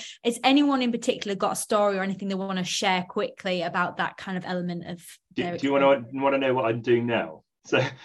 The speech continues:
Speaker 2: so, so basically, I used to, every station I went to, I saw what was going on and did something else there.
Speaker 1: Okay.
Speaker 2: So I s-, skiing, skiing, scuba diving, and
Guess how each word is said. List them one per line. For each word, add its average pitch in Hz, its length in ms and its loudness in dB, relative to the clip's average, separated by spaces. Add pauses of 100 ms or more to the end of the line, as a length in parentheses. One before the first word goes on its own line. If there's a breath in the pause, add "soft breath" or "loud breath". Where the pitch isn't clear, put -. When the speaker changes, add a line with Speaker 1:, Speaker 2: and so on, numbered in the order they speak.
(120)
Speaker 2:
so, 151 200 6
so 151 180 8
basically, 147 640 8
I 143 100 4
used 160 220 6
to, 151 160 6
every 170 280 2
station 156 420 2
I 143 60 4
went 139 360 2
to, 95 280 -2
I 120 120 6
saw 151 360 4
what 143 140 6
was 123 140 0
going 123 320 2
on 95 240 2
and 107 180 -4
did 113 220 2
something 110 400 0
else - 260 -2
there. - 340 0 (400 soft breath)
Speaker 1:
Okay. 233 400 8
Speaker 2:
So - 80 0
I 120 180 4
s-, - 340 -10
skiing, 139 720 2
skiing, 135 640 2
scuba 120 380 -2
diving, 117 680 4
and 110 420 2